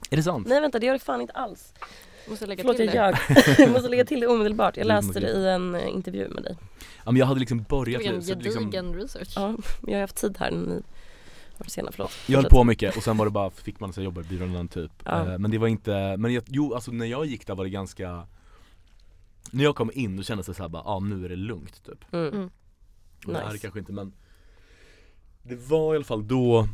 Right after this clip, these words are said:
Speaker 1: om man säger en prestigeutbildning liksom.
Speaker 2: Ja.
Speaker 1: Jag ville
Speaker 3: Mm.
Speaker 1: bara gå där. Jag ville liksom inte söka till någon annan skola som
Speaker 2: Nej.
Speaker 1: hade
Speaker 3: Nej.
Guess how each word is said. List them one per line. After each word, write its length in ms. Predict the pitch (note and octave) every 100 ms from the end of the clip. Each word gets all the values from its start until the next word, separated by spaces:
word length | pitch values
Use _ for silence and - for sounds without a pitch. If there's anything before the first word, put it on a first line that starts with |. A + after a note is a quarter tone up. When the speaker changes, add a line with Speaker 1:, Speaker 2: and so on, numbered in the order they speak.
| - - - - - - -
Speaker 1:
om 80 | B2
man 60 |
säger 220 | A2 F2
en 60 | G#2+
prestigeutbildning 1000 | - A2 - A#2 G2+ - F#2+ A2+ F#2 D2+
liksom. 260 | - - -
Speaker 2:
Ja. 220 | F3 F3+
Speaker 1:
Jag 80 | A#2+
ville 120 | A#2+
Speaker 3:
Mm. 80 | G#2+
Speaker 1:
bara 340 | A2 F#2+ F#2+
gå 140 | F#2 F#2+
där. 240 | G#2+ E2
Jag 100 | G2
ville 120 | F#2+
liksom 220 | F2+ -
inte 340 | A2 F#2 E2+ F#2+
söka 280 | G2 F2 F2
till 180 | F2+
någon 420 | F#2 G2 F2+ F2+ -
annan 320 | F2 F2 E2+
skola 360 | - F2 F2
som 120 | D#2+ E2+
Speaker 2:
Nej. 120 | E3+
Speaker 1:
hade 300 | D#2+ C#2 D#2
Speaker 3:
Nej. 260 | G3 G3